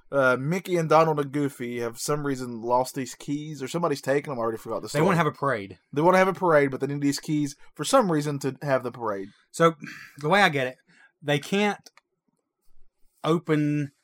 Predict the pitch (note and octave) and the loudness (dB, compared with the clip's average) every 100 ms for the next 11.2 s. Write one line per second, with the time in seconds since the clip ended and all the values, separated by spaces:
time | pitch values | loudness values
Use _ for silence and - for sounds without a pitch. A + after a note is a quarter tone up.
0 | _ _ D3+ A#2+ B2+ C3+ E3+ F#3+ D#3 E3+ | _ _ -16 -10 -4 -2 0 0 2 0
1 | F3+ - D3 B2 - D#3 E3 C#3+ C3+ A#2 | 0 -6 -10 -8 -2 0 0 -2 -4 -6
2 | A2+ C3+ D#3 F3 D#3 F3 F#3 C#3 A2+ D#3+ | -2 0 0 -2 -4 -4 -2 -4 -4 -6
3 | C#3+ C#3+ B2+ C3+ D#3 C#3+ E3 C#3+ B2+ B2+ | -6 -10 -6 -2 -2 -2 -4 -4 -6 -6
4 | - D#3+ D#3 - D3 D3+ C#3+ E3 D#3 C#3+ | -6 -8 -6 -4 -2 -4 -4 -4 -6 -8
5 | - _ - - - - - _ _ C3 | -14 _ -20 -20 -20 -20 -20 _ _ -12
6 | A#2+ D3 D#3+ C3+ A#2+ A#2+ C#3+ D3 D3 D3 | -2 -2 0 -2 -4 -2 2 4 4 2
7 | C#3+ B2 A#2 A#2 - - C3 C#3 B2+ C3 | -2 -6 -6 -6 0 0 0 -4 -4 -6
8 | A#2+ G#3+ F#3+ F3+ C4+ F4+ - _ - - | 2 4 6 4 2 -4 -10 _ -20 -10
9 | - B2 E3+ F3 F#3+ B3 _ _ _ - | -4 2 2 2 -2 -4 _ _ _ -20
10 | _ _ _ _ _ - C3 G3+ G#3+ A3 | _ _ _ _ _ -2 2 2 2 4
11 | B3 | 4